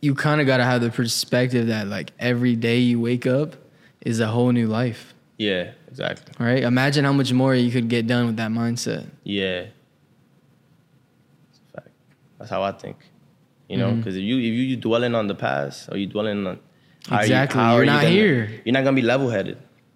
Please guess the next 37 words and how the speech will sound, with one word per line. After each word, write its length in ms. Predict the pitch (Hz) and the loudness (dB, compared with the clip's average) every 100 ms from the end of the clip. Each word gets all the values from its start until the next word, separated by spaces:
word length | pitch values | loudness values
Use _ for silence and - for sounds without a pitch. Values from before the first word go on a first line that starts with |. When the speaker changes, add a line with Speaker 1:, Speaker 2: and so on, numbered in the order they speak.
| _ | _
Speaker 2:
You 120 | - 104 | -6 -2
know, 260 | 107 117 - - - | -2 -4 -10 -20 -6
like, 200 | 117 104 - - - _ | -4 -4 -8 -20 -20 _
it's, 200 | 131 131 | -4 -2
it's 180 | 127 123 | -4 0
normal, 460 | 127 143 127 107 | 2 2 2 0
and, 100 | 120 | 0
and 180 | 127 135 | 0 0
I, 180 | 143 165 | 0 0
and 200 | 151 127 | -2 -2
I, 340 | 156 175 165 - | 0 0 -2 0
I 160 | 139 165 | 0 0
understand 540 | 147 117 123 120 104 | -2 -2 -2 0 2
why 420 | 104 98 90 - - - | 2 0 -2 -6 -12 -8
a 80 | 92 | -4
lot 140 | 98 | -2
of 60 | 92 | -4
people 200 | 95 90 | -8 -8
fail 300 | 87 92 101 | -6 -4 -6
in 80 | |
Forex, 460 | 104 110 - - - _ _ _ _ _ | -8 -8 -8 -10 -18 _ _ _ _ _
'cause 140 | - 147 | -6 -2
Speaker 1:
Yeah. 120 | 160 | 0
Speaker 2:
it's, 180 | 113 101 - - | -2 -8 -16 -10
like, 220 | 104 - _ - _ | -10 -10 _ -20 _
us 160 | 123 135 | -2 -2
humans, 480 | 139 147 151 143 - | -2 0 -2 -6 -8
we, 140 | 113 | -8
we 200 | 107 117 | -6 -8
can't. 380 | - 135 120 - - _ - _ _ | -4 -4 -4 -6 -16 _ -20 _ _
I 80 | 123 | -6
feel 120 | 123 | -2
like 80 | 147 | 0
people 160 | 135 123 | 0 -2
just 180 | 120 - | -6 -2
can't. 440 | 127 123 - - | 0 0 -2 -4
Um, 440 | 101 104 95 92 | -2 0 -2 -8